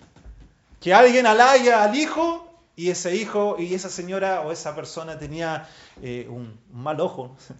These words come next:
y ese niño se enferma y... No. Porque en nosotros no vive el maligno, en nosotros reina Cristo. Él es nuestro rey, Él es nuestra autoridad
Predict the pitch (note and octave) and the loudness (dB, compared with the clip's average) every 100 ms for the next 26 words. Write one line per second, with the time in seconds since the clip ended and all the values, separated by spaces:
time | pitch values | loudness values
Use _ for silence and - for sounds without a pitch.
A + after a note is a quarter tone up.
0 | _ _ - - D#3 D#3+ E3 D#3 D#3+ E3+ | _ _ -20 -16 -8 -8 -6 -8 -6 -8
1 | D#3+ C3+ B2+ - G3+ G3+ F3 E3 D#3 D3+ | -8 -8 -8 0 4 4 2 -4 -4 -4
2 | C#3+ C3+ - _ _ - - _ _ _ | -6 -12 -20 _ _ -20 -20 _ _ _
3 | _ _ - E3 E4 C#4+ - - _ _ | _ _ -12 -8 -6 -8 -14 -20 _ _
4 | - - - - _ _ _ _ _ _ | -20 -20 -20 -20 _ _ _ _ _ _
5 | _ _ _ _ _ _ _ _ _ _ | _ _ _ _ _ _ _ _ _ _
6 | _ _ A3 A#3+ B3+ B3+ A3 A3 A3 B3+ | _ _ 4 4 4 4 4 0 0 4
7 | C4+ C#4 C#4 C#4 - - _ _ _ _ | 2 2 -2 -2 -10 -18 _ _ _ _
8 | _ _ _ - F3 G#3+ B3+ D#4+ C#4 F#3 | _ _ _ -8 -2 -2 -2 -2 -2 -2
9 | D#3+ D3+ C#3+ B2 C3 _ _ _ _ _ | -4 -6 -8 -10 -14 _ _ _ _ _
10 | _ F3+ E3+ F3 A3 G#3 G#3+ G3+ A3 G#3 | _ -8 -6 -4 -4 -4 -4 -4 -6 -6
11 | G3 A3 C4+ - C3+ A#2+ - _ _ _ | -8 -10 -14 -16 -16 -16 -18 _ _ _
12 | _ _ _ _ _ _ A#3 D4+ C4 A#3 | _ _ _ _ _ _ 4 6 4 2
13 | - G#3 G3+ C#4+ C#4+ D#3 C#3 _ _ _ | 0 0 2 2 2 -4 -16 _ _ _
14 | - C#4 D4+ C4+ D4+ D4 C4 B3+ B3 A#3 | 4 6 8 8 6 8 8 8 4 4
15 | G3+ C#4 B3+ | 2 2 0